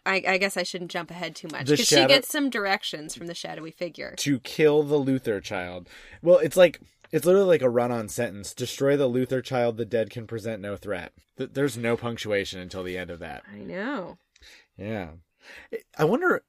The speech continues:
Speaker 2: if that was an accident, because there is some punctuation in an earlier sentence, but there's a couple, there's a couple little bits from the shadowy figure that have no punctuation. And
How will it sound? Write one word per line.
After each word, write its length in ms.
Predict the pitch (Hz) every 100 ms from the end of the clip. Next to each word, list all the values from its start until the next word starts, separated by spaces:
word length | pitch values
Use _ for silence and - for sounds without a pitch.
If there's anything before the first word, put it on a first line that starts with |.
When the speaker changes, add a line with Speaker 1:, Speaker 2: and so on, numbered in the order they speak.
| _ -
Speaker 2:
if 200 | 151 -
that 180 | 160
was 140 | 147 131
an 100 | 127
accident, 720 | - 117 117 - 147 160 151
because 300 | 156 170 151
there 140 | 185
is 220 | 165 170
some 200 | 160 175
punctuation 840 | 156 156 143 143 131 131 - 120 104 -
in 140 | 120
an 100 | 117
earlier 400 | - 113 113 131
sentence, 460 | 139 - 147 165 170
but 140 | -
there's 160 | 147 156
a 80 | 147
couple, 560 | - 196 - 143 123 - _ -
there's 80 |
a 60 | -
couple 260 | - 196 160
little 220 | 151 127
bits 360 | 113 131 -
from 140 | - 117
the 60 | 113
shadowy 420 | - 120 117 104
figure 400 | - 117 104 98
that 220 | 90 98 _ -
have 260 | - 101
no 180 | 110 127
punctuation. 680 | 127 143 139 147 143 143 156
And 160 | 156